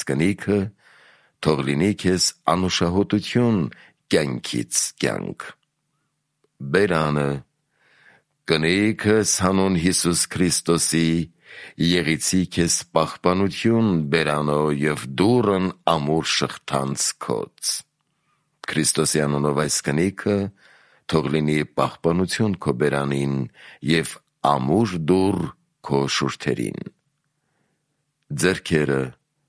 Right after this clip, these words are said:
«Կնիքս հանուն Հիսուս Քրիստոսի եղիցի քեզ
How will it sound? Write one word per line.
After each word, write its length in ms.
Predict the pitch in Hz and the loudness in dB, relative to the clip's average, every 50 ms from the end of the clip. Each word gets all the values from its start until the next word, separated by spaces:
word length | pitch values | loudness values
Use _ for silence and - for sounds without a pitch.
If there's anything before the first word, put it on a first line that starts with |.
| _ _ _ _ _ _ - - - _ _ _ | _ _ _ _ _ _ -20 -20 -20 _ _ _
«Կնիքս 680 | _ - 76 73 78 87 101 110 117 110 - 113 107 - - | _ -2 0 2 2 2 2 2 2 2 2 2 2 2 2
հանուն 340 | 104 98 104 98 95 95 87 | 2 2 2 2 2 2 2
Հիսուս 420 | 82 95 92 - - 90 90 - - | 2 2 2 2 2 2 2 0 0
Քրիստոսի 800 | - - 92 98 90 78 - - 85 85 80 - - 85 85 85 82 82 76 - _ _ - _ _ - _ - | -2 0 2 2 2 2 2 2 2 2 2 0 0 0 2 2 0 0 -4 -8 _ _ -20 _ _ -14 _ -2
եղիցի 520 | 82 85 82 78 76 76 - - - 85 - | 2 2 2 2 2 -2 0 0 -2 -2 0
քեզ 220 | - 78 76 | 0 0 0